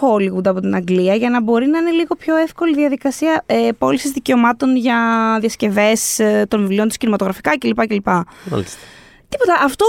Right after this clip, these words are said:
Speaker 1: τη βάζω αυτή την ανατελεία, <laughs> γιατί what the fuck, οκ όμως. Υποθέτω όλοι κάνουμε λάθη.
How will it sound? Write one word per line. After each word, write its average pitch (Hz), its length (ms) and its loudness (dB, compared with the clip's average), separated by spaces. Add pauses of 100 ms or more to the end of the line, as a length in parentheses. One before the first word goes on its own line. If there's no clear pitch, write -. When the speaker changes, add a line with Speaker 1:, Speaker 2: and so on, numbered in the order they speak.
(120)
Speaker 1:
τη 311 120 0
βάζω 349 220 2
αυτή 277 120 -4
την 269 140 0
ανατελεία, 269 600 2
<laughs> 233 40 -2
γιατί 247 260 0
what 262 200 2
the 294 40 2 (180)
fuck, 202 120 2 (300)
οκ 240 400 2
όμως. 190 340 -4 (280)
Υποθέτω 370 340 0
όλοι 359 120 2
κάνουμε 190 320 0
λάθη. 180 440 -2